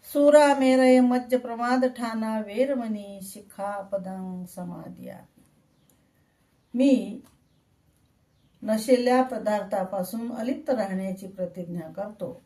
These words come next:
किंवा मी दारू, गांजा, अफू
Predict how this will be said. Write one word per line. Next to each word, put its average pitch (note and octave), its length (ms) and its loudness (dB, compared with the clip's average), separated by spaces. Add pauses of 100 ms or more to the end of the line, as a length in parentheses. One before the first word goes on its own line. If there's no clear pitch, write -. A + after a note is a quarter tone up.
(640)
किंवा B3+ 360 4
मी A#3 480 2 (1500)
दारू, B3+ 400 8
गांजा, A#3+ 520 4
अफू A#3 520 -4